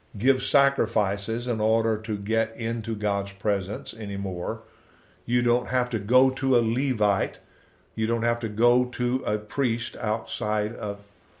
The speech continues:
of who you are. You, you, you don't have to live up to any kind of protocol. You don't have to live up to any,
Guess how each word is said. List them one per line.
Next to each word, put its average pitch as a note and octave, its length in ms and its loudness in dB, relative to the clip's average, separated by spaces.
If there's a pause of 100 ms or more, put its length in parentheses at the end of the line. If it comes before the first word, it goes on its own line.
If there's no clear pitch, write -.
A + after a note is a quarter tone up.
(180)
of G2+ 140 -6
who A#2+ 160 0
you A#2 240 -2
are. F#2+ 340 -2 (560)
You, A#2+ 280 -2
you, A2 380 -2
you A#2 200 -4
don't A2+ 340 -4
have A2 460 -4
to G#2 400 -4 (280)
live B2 420 6
up C3 280 2
to C3 200 -4
any A#2+ 260 -4
kind A#2 540 -4
of G2+ 380 -4 (540)
protocol. A#2+ 920 2
You A#2 100 -2
don't A2+ 200 -2
have A2+ 140 -4
to A2 80 -2
live A2 200 0
up A2+ 180 -2
to A#2 60 -2
any, A2 220 -4